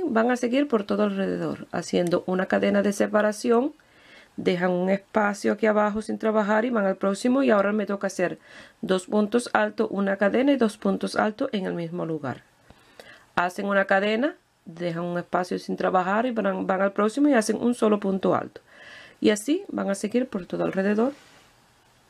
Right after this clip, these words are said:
haciendo esto. Aquí voy a terminar esta vuelta con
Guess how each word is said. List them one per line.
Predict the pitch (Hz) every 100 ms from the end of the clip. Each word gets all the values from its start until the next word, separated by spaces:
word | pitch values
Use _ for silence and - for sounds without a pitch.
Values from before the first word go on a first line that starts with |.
| _ _
haciendo | 175 - 170 165 143
esto. | - _ - _ _ _ _ _ _ _ _ _ _ _ _ _ _ _ _ _ _ _ _ - - - - - -
Aquí | 202 - 262 330 370
voy | 269 262
a | 254
terminar | 247 240 226 226 262 320
esta | 208 220 - 220
vuelta | 208 226 240 294
con | 294 226 247